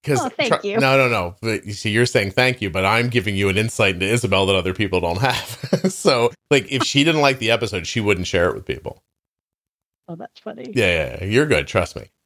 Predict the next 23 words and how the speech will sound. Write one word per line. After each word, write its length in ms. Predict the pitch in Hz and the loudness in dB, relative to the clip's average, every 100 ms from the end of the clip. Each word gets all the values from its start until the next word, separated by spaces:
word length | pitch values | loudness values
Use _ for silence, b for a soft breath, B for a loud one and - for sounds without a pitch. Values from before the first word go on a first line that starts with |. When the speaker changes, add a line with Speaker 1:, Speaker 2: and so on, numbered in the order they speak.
| - | 2
Speaker 1:
I'm 300 | 127 180 208 | 4 4 4
always 340 | 143 123 113 | 4 4 0
just 180 | 107 - | -4 -4
amused. 360 | 95 95 87 98 | -2 0 0 0
Like, 120 | 98 | 2
I, 200 | 117 135 - | 2 2 0
I, 140 | 104 | -2
so 180 | - 127 | -2 2
this 180 | 143 139 | 2 2
is 80 | |
what 100 | 131 | 2
I 80 | 107 | 2
told 300 | 95 110 87 | 4 2 2
you 100 | 113 | 2
before 260 | 107 90 90 | 2 0 0
we 60 | 80 | 0
started 240 | - 76 | 0 -2
recording, 440 | 71 80 85 78 71 | -4 -2 -2 -2 -2
and 120 | 80 | 2
this 340 | 139 160 - _ _ - | 2 2 -10 _ _ -18
stays 340 | - - 95 | -4 2 2
completely 480 | - 87 90 87 73 | 0 -6 -4 -6 -6
true. 300 | 69 78 - | -6 -6 -6